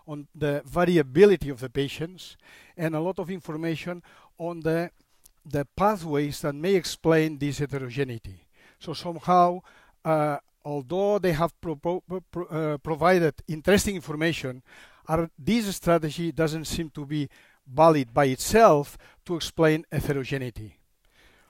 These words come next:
Other concepts, like the concept of exposome, seems much more interesting, uh, to address this issue, at least conceptually.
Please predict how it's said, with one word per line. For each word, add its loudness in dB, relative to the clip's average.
Other 4
concepts, -4
like 2
the -4
concept -6
of -4
exposome, -6
seems -6
much -4
more -6
interesting, -2
uh, 2
to -2
address 2
this -6
issue, -8
at 2
least 4
conceptually. -4